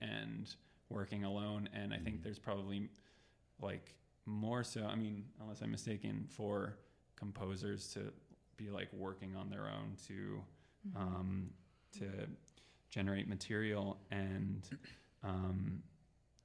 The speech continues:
Speaker 1: and then, you know, for, I think for choreographers, there is that second step where, um, where there's the, again, the, like, social aspect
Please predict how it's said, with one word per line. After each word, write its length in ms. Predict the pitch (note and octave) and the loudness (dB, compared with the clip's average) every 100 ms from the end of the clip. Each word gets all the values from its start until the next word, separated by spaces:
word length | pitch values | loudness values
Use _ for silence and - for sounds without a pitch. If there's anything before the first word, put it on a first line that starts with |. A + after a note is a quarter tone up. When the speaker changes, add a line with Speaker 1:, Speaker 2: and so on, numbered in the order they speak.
| - - - - - | -20 -20 -20 -20 -2
Speaker 1:
and 160 | G#2+ G#2+ | 4 6
then, 320 | G#2 G2+ G2+ | 8 8 6
you 100 | G#2+ | 6
know, 260 | G2+ F#2+ - - - | 4 4 0 -8 -6
for, 360 | G#2+ G2+ G2 F#2+ - - - - - | 0 4 4 2 -4 -18 -20 -18 -8
I 40 | |
think 180 | - A2+ | -4 -2
for 80 | F#2+ | -4
choreographers, 560 | - G2 G2+ G2 G2 | -2 2 2 2 0
there 160 | G2 G2 | 2 2
is 140 | G2+ G2+ | 2 2
that 240 | G2 - | -2 -2
second 260 | G2 G2+ G2+ | -4 -2 -4
step 280 | - G2 - | -4 -6 -4
where, 340 | G#2+ G#2 G2 - - - - - - - | -2 -2 -2 -8 -18 -20 -20 -20 -20 -8
um, 520 | G2 F#2 F#2+ F#2+ F#2 F2+ - - - - - - - | -2 0 2 2 0 -4 -12 -20 -20 -20 -20 -12 -2
where 140 | G2+ | 2
there's 240 | F#2+ F#2 - | 2 0 -2
the, 120 | F2+ - - - | -6 -8 -20 -8
again, 300 | G#2 G2 F#2+ | -4 0 2
the, 80 | G2 | 2
like, 200 | F#2+ - | 0 -2
social 460 | - G2 F#2+ G#2+ G2 | -4 -2 -2 -2 0
aspect 600 | G2 - - G#2 - | -2 -2 0 0 0